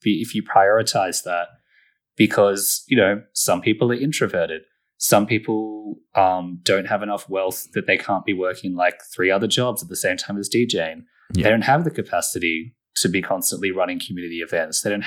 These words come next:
Speaker 1: have the capacity to put things on because they don't have the funds to make it happen. Um, you know, some people might have, like, uh, issues with, like, anxiety and depression that make it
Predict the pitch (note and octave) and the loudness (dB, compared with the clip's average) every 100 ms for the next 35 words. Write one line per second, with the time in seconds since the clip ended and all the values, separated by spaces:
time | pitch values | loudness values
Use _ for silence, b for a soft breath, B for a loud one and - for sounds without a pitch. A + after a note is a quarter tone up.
0 | A2+ A2+ A2+ A#2+ - G2 G2+ F#2 F2+ - | 0 0 -2 -2 0 0 0 -4 -6 -8
1 | - G2 F#2+ F#2+ F2+ E2+ F2+ b b b | -6 -6 -4 -2 0 -2 -8 b b b
2 | b - G#2 G2 F#2+ G2+ G#2+ A2+ G#2+ G#2+ | b 0 2 4 2 0 -2 -2 -2 -4
3 | - G#2 A2 A2+ - - A#2+ A2 G2 - | -2 -2 0 -2 -2 0 2 2 0 -4
4 | F#2+ A2 - A2 E3+ - - - b b | -2 -2 -2 0 0 0 -6 -10 b b
5 | b b b _ _ A2 G#2 F#2+ F#2 C3 | b b b _ _ 6 6 6 0 2
6 | A2+ A#2+ - A#2+ B2+ B2 B2+ A#2 A#2 A#2+ | 2 2 0 -2 -2 -2 0 2 2 2
7 | A#2 A2+ A2 G#2 F2 F2 _ G#2+ G#2+ G#2 | -2 -2 0 0 -4 -16 _ 0 2 2
8 | G2+ F#2+ F2+ F2 - - A2 A2 G#2 G#2+ | 0 0 -2 -6 -4 0 2 2 0 0
9 | G2 G2 G2+ G2+ G2 G2 G2+ G2+ F#2 G#2+ | 0 0 -2 -6 -2 -2 -2 -6 -4 -2
10 | G2+ F#2 F2 F2+ F2+ F2+ F#2+ F#2 | 0 -2 -6 -6 -4 -4 -6 -12